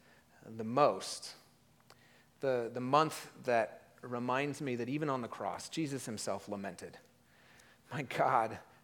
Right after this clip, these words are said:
my God, why have you forsaken me?"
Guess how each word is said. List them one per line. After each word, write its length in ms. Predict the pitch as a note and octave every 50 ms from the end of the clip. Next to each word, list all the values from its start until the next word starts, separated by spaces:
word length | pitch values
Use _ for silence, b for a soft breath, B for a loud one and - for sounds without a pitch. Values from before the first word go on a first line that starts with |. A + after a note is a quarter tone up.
| b b
my 160 | - B2 A#2 A2+
God, 420 | A#2 A#2 A2 G2+ F#2+ G2 G2 - - - b b b b b b b b b b b b b _ _ _ _ _ _ _ _ -
why 260 | B2 B2+ C3+ C#3 C#3
have 320 | B2 - C#3 B2+ A#2 A2
you 140 | A2 A2+ G#2+
forsaken 720 | - - G#2+ G#2 - - - - A2 G2+ - G#2+ F2+ F2+
me?" 240 | F2 F2+ G2 - -